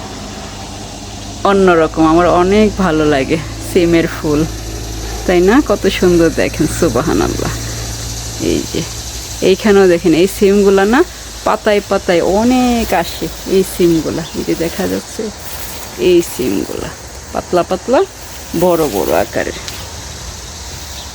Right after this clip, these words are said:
এই যে দেখেন, আমি গ্রামের মতো লাঠি কাঠি ছাটা দিয়ে করে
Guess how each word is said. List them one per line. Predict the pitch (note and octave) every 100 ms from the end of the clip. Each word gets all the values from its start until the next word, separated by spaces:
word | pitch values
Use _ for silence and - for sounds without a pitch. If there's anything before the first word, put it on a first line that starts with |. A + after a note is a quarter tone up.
| - - - - - - - - - - - - - - F3+
এই | D#3+
যে | D3+ C3+
দেখেন, | D3 - E3 D#3
আমি | E3+ G3+ F#3 A#3+ - - - -
গ্রামের | F#3 F3+ F#3 F#3 F#3
মতো | E3+ - F3+ F3+
লাঠি | E3+ E3 - F#3+ -
কাঠি | F3+ - G3 F3
ছাটা | G3+ F3 - F3 E3+
দিয়ে | F3+ G3+ D4 - - - -
করে | D#3+ D#3+